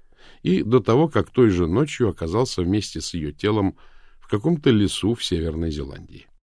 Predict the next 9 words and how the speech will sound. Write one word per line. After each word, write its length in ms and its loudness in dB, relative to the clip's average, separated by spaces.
Ещё 340 4
рассказал, 440 0
что 220 -2
изнасиловал 640 -2
Кристине, 500 -4
а 120 -8
потом 340 -6
задушил 480 -8
её. 140 -14